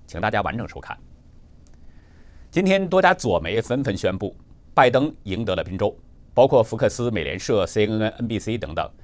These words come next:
纷纷表示拜登已经超越了二百七十张选举人票，成为了美国新任总统。随后，拜登也宣布胜选。他在声明中表示：“我对美国人对我和副总统贺锦丽的信任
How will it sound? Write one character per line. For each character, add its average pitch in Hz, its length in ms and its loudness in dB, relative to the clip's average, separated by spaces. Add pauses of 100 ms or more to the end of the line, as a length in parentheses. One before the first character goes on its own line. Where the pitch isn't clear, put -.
(100)
纷 147 220 2
纷 165 160 -4
表 - 180 0
示 - 280 -10
拜 123 160 4
登 139 200 -2 (320)
已 87 100 -8
经 101 120 -4
超 110 200 -2
越 120 80 -2
了 - 80 -2
二 95 180 0
百 73 180 -6
七 135 260 -8
十 - 80 -8
张 85 220 -4
选 98 200 -6
举 101 80 -6
人 71 140 -8
票， 107 200 -2 (100)
成 - 120 -12
为 92 80 -4
了 95 80 -2
美 76 140 -8
国 73 120 -8
新 98 160 -8
任 107 120 -4
总 73 140 -12
统。 - 200 -14 (840)
随 160 160 0
后， 185 100 4
拜 170 160 6
登 165 220 2
也 92 200 0
宣 - 180 0
布 120 100 -2
胜 135 160 -4
选。 73 200 -8 (480)
他 123 120 -2
在 135 80 2
声 139 160 -2
明 127 120 -2
中 113 100 -4
表 85 180 -2
示 90 180 -8 (320)
：“我 117 120 4
对 208 100 8
美 120 120 2
国 135 120 0
人 131 200 2
对 139 240 2
我 92 380 -2
和 117 240 2
副 180 180 -2
总 135 160 -2
统 90 140 -8
贺 - 180 -2
锦 104 120 -6
丽 151 100 -4
的 101 80 -2
信 107 200 -4
任 87 160 -4